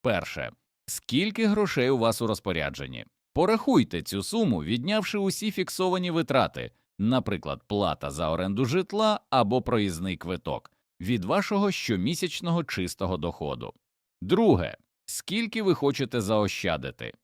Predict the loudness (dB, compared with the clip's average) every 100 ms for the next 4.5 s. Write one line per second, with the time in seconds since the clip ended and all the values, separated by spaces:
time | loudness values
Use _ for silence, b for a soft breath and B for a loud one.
0 | _ -10 -8 0 0 2 0 -2 -2 -4
1 | -4 -2 0 2 0 0 -2 0 2 4
2 | 4 2 0 2 2 0 -8 -8 _ 2
3 | 2 2 2 2 0 0 0 2 0 0
4 | 0 2 2 -2